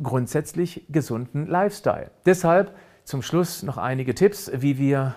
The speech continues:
unser hormonelles Gleichgewicht positiv beeinflussen können. Achte auf ausreichend Schlaf. Das sollten mindestens sieben Stunden in einem leicht gekühlten, ruhigen, dunklem Raum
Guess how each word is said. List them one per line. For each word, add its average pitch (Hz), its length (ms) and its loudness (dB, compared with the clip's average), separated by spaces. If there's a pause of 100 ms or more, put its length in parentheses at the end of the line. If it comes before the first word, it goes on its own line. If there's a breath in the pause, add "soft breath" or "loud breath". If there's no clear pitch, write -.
(100)
unser 131 400 -4
hormonelles 135 460 -2
Gleichgewicht 160 800 -2
positiv 165 640 2
beeinflussen 120 600 -2
können. 71 260 -10 (320)
Achte - 380 2
auf - 200 -4
ausreichend 143 560 0
Schlaf. 160 400 2
Das - 140 -6
sollten 131 360 0
mindestens 156 640 -2
sieben 185 640 -6
Stunden 175 460 -2
in 156 180 -6
einem 127 300 -2
leicht 120 420 0
gekühlten, 175 460 -2
ruhigen, 147 600 0
dunklem 190 460 4
Raum 190 340 6